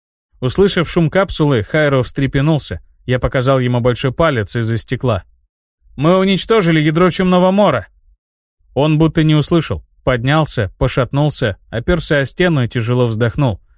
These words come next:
Медленно проговорил заплетающимся языком. «Понимаю, ты устал, но у нас плохие, очень плохие новости». Да, Ханг говорил, но не уточнил, какие.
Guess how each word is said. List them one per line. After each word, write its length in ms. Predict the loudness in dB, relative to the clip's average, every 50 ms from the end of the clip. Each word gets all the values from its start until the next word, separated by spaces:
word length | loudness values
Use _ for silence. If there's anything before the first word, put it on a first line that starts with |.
| _ -18 -10
Медленно 400 | -6 -4 -4 -2 0 0 0 0
проговорил 580 | 0 -2 -2 0 0 0 2 2 2 2 0 0
заплетающимся 760 | 0 -2 -4 -4 -4 -2 -2 -2 -2 -2 -4 -6 -6 -4 -4
языком. 540 | -4 -4 -4 -4 -6 -4 -2 -4 -4 -4 -6 _ _ _ _ _ _ _ _ _ _ _ _ _
«Понимаю, 800 | -6 -4 0 0 2 2 4 4 4 4 2 0 -2 -4 -8 -10
ты 180 | -6 -2 0
устал, 680 | 0 2 0 0 -2 0 2 2 4 4 2 0 -2 -4 -8 -8
но 300 | -4 -2 0 0 2 2
у 40 | 2
нас 380 | 2 0 0 0 -2 -4 -6 -10 -10 _
плохие, 800 | -2 -2 0 -2 -2 -4 -2 0 0 0 0 -2 -6 -10 -12 -14 -18 _ _ _ -4
очень 580 | -2 0 2 2 0 -2 -4 -6 -8 -6 -6 -6
плохие 600 | -2 -2 -2 -2 -2 -4 -4 -2 -2 -2 -2 -2
новости». 800 | -2 -2 0 -2 -2 -4 -6 -8 -12 -12 -14 -14 -16 -16 -16 -18 -20 _ _ _ _ _ _ _ _ _ _ _
Да, 280 | -2 0 2 2 2 0
Ханг 320 | -2 0 0 0 0 0
говорил, 500 | 0 0 2 2 2 2 2 2 0 0
но 220 | 0 0 -2 -2 -2
не 100 | -2 -2
уточнил, 440 | -2 -2 -2 -4 -2 -2 -4 -2 -2
какие. 440 | -2 -4 -4 -2 -2 -2 -2 -4